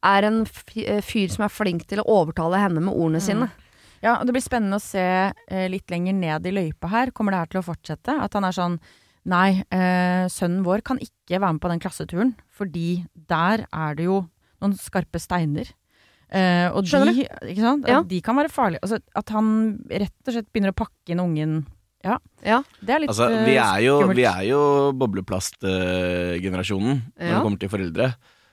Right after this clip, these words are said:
Speaker 3: Det er jo, det er ikke noen tvil om det at alle skal være helt hysteriske på hva barna sine kan gjøre og ikke kan gjøre. Men, men, eh, jeg tror, tror det skal gå greit å fly, tror du ikke det?
Speaker 2: Ja, men det vet
Speaker 1: Det
Speaker 2: vi jo.
Speaker 1: går helt sikkert greit å fly,
Speaker 2: Ja.
Speaker 1: men, eh, så, så, du har jo en, en som går i barnehagen, og så har du
Speaker 3: Mm.
Speaker 1: en babys.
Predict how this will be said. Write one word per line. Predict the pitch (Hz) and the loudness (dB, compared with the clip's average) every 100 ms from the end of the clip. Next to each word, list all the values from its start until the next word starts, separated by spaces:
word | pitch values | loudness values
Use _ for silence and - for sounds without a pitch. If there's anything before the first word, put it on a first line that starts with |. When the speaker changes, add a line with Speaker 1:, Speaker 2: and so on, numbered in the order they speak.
| _ | _
Speaker 3:
Det | 107 | -2
er | 101 101 | 0 0
jo, | 101 104 98 87 | 0 0 -2 -2
det | |
er | 104 | -6
ikke | - | -6
noen | 117 | -4
tvil | 107 98 | -2 0
om | 101 | 0
det | 113 | -2
at | - | -2
alle | 107 92 90 | -4 -2 -4
skal | - 95 | -4 -4
være | 87 82 | -2 -4
helt | 95 92 | -6 -6
hysteriske | 92 87 87 - 98 - | -8 -8 -8 -8 -10 -6
på | 92 90 90 90 | -4 -2 -4 -4
hva | 95 | -4
barna | 92 95 98 | -2 -2 -4
sine | - 90 | -6 -6
kan | - 98 | -2 0
gjøre | 92 | 0
og | 85 | -2
ikke | 92 82 | -6 -8
kan | 78 87 | -10 -6
gjøre. | 87 113 123 | -2 -2 -4
Men, | - 107 104 95 | -6 -2 -2 -2
men, | 98 98 95 92 | -4 -2 -2 -2
eh, | 92 90 - _ - | -4 -4 -8 _ -10
jeg | 110 | -8
tror, | - 95 95 - | -4 -4 -6 -8
tror | - | -6
det | 98 | -4
skal | 127 | 0
gå | 127 101 | 2 2
greit | 82 - | 0 -4
å | - | -12
fly, | - 110 151 - - | -8 -6 -8 -14 -14
tror | |
du | 120 | -10
ikke | 131 165 | -8 -12
det? | - _ - - - | -16 _ -20 -20 -4
Speaker 2:
Ja, | 226 | 2
men | |
det | 269 | 4
vet | 240 180 | 4 4
Speaker 1:
Det | 240 | 4
Speaker 2:
vi | |
jo. | 233 | 4
Speaker 1:
går | 202 | 4
helt | 214 196 - | 4 4 2
sikkert | 185 214 | -2 0
greit | 202 - | 2 0
å | 214 | 0
fly, | 240 269 | 2 2
Speaker 2:
Ja. | 277 | 0
Speaker 1:
men, | 247 269 - | 0 0 0
eh, | 277 | -2
så, | 262 262 | -2 -4
så, | 254 240 240 - 262 | -4 -4 -4 -2 0
du | 269 | 0
har | 247 233 | 2 2
jo | |
en, | 226 226 | 2 0
en | 226 220 220 214 | 0 0 0 -2
som | 233 | 0
går | 226 | 2
i | |
barnehagen, | 208 175 190 254 | 4 2 0 -2
og | 262 | -2
så | - | 2
har | 220 | 2
du | 202 | 2
Speaker 3:
Mm. | 202 | 0
Speaker 1:
en | 196 | 0
babys. | 170 160 175 - - | 0 0 -2 -2 -8